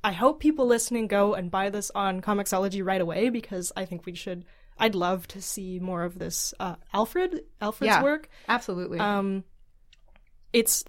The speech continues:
Speaker 1: it's absolutely astounding, like, the writing, the themes, the historical connection, um, but also the use of the comics medium was really unique. There was some, um, incredible devices,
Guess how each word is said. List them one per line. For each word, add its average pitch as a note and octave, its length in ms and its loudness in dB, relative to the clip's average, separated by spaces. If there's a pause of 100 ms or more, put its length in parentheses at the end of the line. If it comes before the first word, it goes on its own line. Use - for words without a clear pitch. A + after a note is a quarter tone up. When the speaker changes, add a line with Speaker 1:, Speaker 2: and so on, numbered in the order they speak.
(300)
Speaker 1:
it's A3+ 160 0
absolutely D4 460 6
astounding, F#3+ 560 2
like, F3 200 -2
the G3 120 -2
writing, G3+ 440 4
the G3 100 2
themes, G3 560 0
the G3 100 -2
historical G3 680 0
connection, F#3+ 680 -4 (360)
um, G3+ 160 0
but A#3 120 2
also A3+ 260 2
the D#4+ 80 4
use G#3+ 280 0
of G3+ 200 -4
the G3 100 0
comics G3 400 -2
medium F#3 520 -4 (100)
was F#3 200 -6
really F#3+ 240 -2
unique. F#3 560 -2
There G3 160 -2
was F#3 140 -6
some, F#3 420 -4
um, F3+ 320 -10 (400)
incredible G#3 560 -2
devices, A3 760 -4